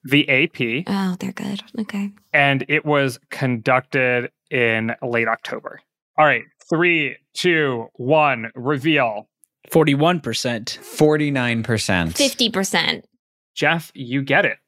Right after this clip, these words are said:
Speaker 1: It is thirty percent of Americans say they have foregone a major purchase over the past year because of interest rates. Next one.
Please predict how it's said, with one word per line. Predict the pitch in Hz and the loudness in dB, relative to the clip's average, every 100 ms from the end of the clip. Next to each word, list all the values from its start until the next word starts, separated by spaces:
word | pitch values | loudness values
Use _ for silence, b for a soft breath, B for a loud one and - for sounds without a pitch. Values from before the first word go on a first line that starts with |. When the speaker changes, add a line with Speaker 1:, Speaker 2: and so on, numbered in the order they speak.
| _ | _
Speaker 1:
It | 127 123 | -2 0
is | 117 104 _ _ _ - | 0 -4 _ _ _ 2
thirty | 143 151 175 180 - _ | 2 4 0 -4 -8 _
percent | 147 139 - 160 127 - - _ _ - | -4 -2 0 0 0 -8 -20 _ _ -4
of | 131 123 120 | 2 2 2
Americans | 123 120 117 117 117 - | 0 0 0 -2 -8 -4
say | 113 107 | -4 -2
they | 113 | -4
have | 113 117 110 - | -4 -4 -4 -10
foregone | - 123 113 113 113 113 - | -10 -6 0 0 0 -2 -4
a | 123 | -4
major | 113 117 117 120 113 - b b b b | 0 0 2 2 0 -2 b b b b
purchase | - 131 123 113 - - | 0 2 2 -2 -4 -2
over | 123 | -2
the | 117 | 2
past | 123 113 | 0 0
year | 117 | -2
because | 117 113 | -2 -2
of | - | 2
interest | 147 143 | 2 4
rates. | 143 - B B B B 139 | 2 -2 B B B B 0
Next | 156 - | 0 0
one. | - | -10